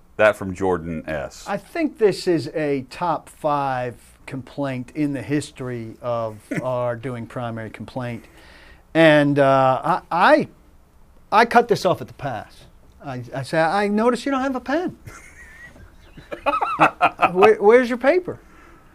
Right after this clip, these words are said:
Speaker 2: They go, "Oh, I got it." I go, "No, I, I think, I think it's better if you write it down."
Speaker 1: We, uh, this was a few years back, and it's, uh, we still discuss it. My, uh,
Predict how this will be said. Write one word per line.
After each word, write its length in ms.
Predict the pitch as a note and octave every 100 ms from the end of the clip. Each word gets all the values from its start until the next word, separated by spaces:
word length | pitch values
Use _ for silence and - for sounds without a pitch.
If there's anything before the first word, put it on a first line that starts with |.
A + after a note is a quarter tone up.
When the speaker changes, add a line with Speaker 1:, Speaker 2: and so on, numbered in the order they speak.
| _ -
Speaker 2:
They 80 |
go, 120 | A3 G3+
"Oh, 260 | A#3 A#3+
I 140 | G#3+ G#3+
got 220 | G3 D3
it." 40 |
I 60 | C#3
go, 100 | F#3
"No, 440 | A#3+ C4 B3+ A3+ G3+
I, 320 | A#3 - C4
I 40 |
think, 300 | - G#3 D#3+ - -
I 120 | A3
think 160 | F#3+
it's 100 | D#3+
better 220 | - C#3+ A2+
if 120 | -
you 80 | G#2
write 120 | F2+
it 100 | -
down." 160 | F2 - - _ - - - - -
Speaker 1:
We, 340 | C3+ F3 - - - - - - -
uh, 100 | A#2+
this 240 | B2 D#3
was 160 | D3+ B2
a 60 |
few 260 | A2+ - E3+
years 300 | E3 D#3 D3
back, 540 | - G#2+ D#2+ - - - -
and 120 | G#2
it's, 280 | G#2+ G#2 -
uh, 400 | G#2+ G2 F#2+ F#2
we 100 | G#2+
still 200 | G#2+ C#3
discuss 460 | A#2 - A#2+ A2 -
it. 160 | F#2
My, 240 | G2 F#2 F2+
uh, 260 | E2+ F#2+